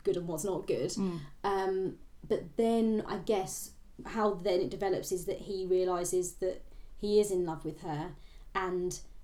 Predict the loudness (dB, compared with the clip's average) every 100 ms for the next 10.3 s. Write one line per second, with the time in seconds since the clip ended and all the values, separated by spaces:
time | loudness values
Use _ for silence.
0 | -6 -4 -4 -8 -8 -4 -2 -2 -6 -10
1 | -10 -2 2 2 0 -6 -4 -6 -6 -8
2 | -14 -18 -20 -20 -20 -6 -2 0 -2 -4
3 | -2 0 2 0 0 0 0 0 -2 -2
4 | -2 -2 0 -2 -2 -6 -6 -6 -4 -8
5 | -12 -16 -18 -18 2 6 8 8 6 2
6 | 0 0 -2 -4 -4 -4 -4 2 2 2
7 | -2 -6 -6 -6 -6 -8 -6 -4 0 0
8 | -2 -2 -2 0 -6 -8 -8 -6 -4 0
9 | 0 0 -4 -4 -6 -12 -6 -4 0 2
10 | 2 0